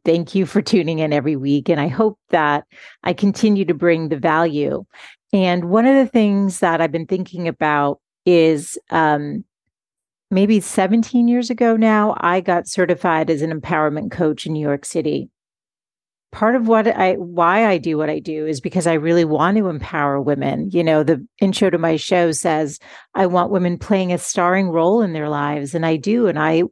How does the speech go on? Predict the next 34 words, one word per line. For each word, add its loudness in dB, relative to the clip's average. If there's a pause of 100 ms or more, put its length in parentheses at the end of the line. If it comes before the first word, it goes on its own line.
(120)
I 2
want 2
that 2
for -2
all 0
of -2
us. -6 (480)
Um, 0 (480)
women 4
are 2
so 0
generous 0
of -2
heart 0
and -6
spirit, 2
and -2
it's -6 (100)
easy 2
to 4
get 0
so 2
caught 0
up 0
in -6
what -2
everyone -2
else -2
needs 2
that 0 (340)
another 2
year 2
goes 0
by 0